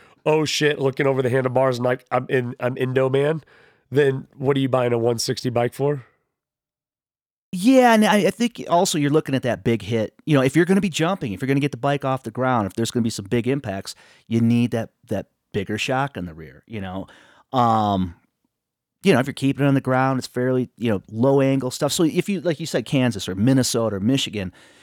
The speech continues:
Speaker 2: you take those trails, there, there's just not enough sustained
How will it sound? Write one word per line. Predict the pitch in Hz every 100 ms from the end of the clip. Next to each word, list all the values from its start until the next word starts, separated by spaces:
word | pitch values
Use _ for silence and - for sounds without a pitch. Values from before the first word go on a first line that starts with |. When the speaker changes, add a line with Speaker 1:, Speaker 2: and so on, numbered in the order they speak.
| -
Speaker 2:
you | 147
take | 185 180
those | 175 170
trails, | - 151 147 135 - - _ _ _ _ -
there, | 135 139 127
there's | 135 139 135
just | 165 -
not | 135 131 127 - -
enough | 127 120 123
sustained | - - - 123 117 113 98